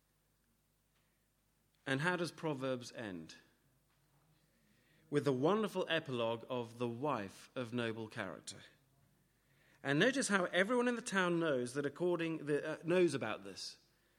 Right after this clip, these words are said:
according to Boaz. They all know what you're like, Ruth.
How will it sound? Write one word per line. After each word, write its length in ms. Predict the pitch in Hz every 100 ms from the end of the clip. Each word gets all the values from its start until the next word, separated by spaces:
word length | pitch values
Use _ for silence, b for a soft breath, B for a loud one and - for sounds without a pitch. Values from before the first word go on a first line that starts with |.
| _ 143
according 460 | - 151 131 127
to 120 | 123
Boaz. 480 | 120 123 110 98 104
They 140 | 139 185
all 160 | 285
know 200 | 262 269
what 180 | 165 165
you're 120 | 185
like, 240 | 165 123 113
Ruth. 400 | 120 107 - -